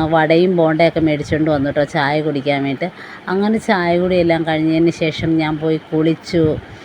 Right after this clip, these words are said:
കുളിച്ചിട്ടൊക്കെ വന്നു കേട്ടോ. അപ്പോഴും കറണ്ട് വന്നിട്ടില്ല. സമയമാണ് കേട്ടോ ഞാൻ നോക്കിയത് എത്ര മണിയായെന്ന്. ആറ് മണിക്കാണ് കറണ്ട് വരുമെന്ന് പറഞ്ഞത്. അപ്പോൾ കുഞ്ഞുവാവ അവിടെ കിടപ്പുണ്ട് കേട്ടോ. അപ്പോൾ സമയം ദേ അഞ്ച് മണിയായിട്ടുണ്ട്.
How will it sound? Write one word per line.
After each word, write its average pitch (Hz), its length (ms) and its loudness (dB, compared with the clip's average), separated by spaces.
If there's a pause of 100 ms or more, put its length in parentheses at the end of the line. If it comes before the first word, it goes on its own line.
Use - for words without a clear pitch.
(220)
കുളിച്ചിട്ടൊക്കെ 170 640 -2
വന്നു 139 260 -2
കേട്ടോ. 135 220 -2 (920)
അപ്പോഴും 165 460 2
കറണ്ട് 165 460 0
വന്നിട്ടില്ല. 160 640 2
സമയമാണ് 170 560 2
കേട്ടോ 151 180 0
ഞാൻ 151 200 0
നോക്കിയത് 151 360 0
എത്ര 165 260 -4
മണിയായെന്ന്. 156 640 0
ആറ് 165 220 -2
മണിക്കാണ് 202 440 0
കറണ്ട് 170 340 2
വരുമെന്ന് 165 380 2
പറഞ്ഞത്. 151 400 -2 (220)
അപ്പോൾ - 220 -10
കുഞ്ഞുവാവ 170 580 4
അവിടെ 175 200 0
കിടപ്പുണ്ട് 143 460 -2
കേട്ടോ. 135 200 -4 (340)
അപ്പോൾ 190 260 -4
സമയം 170 440 2
ദേ 170 180 2
അഞ്ച് 165 440 2
മണിയായിട്ടുണ്ട്. 147 840 0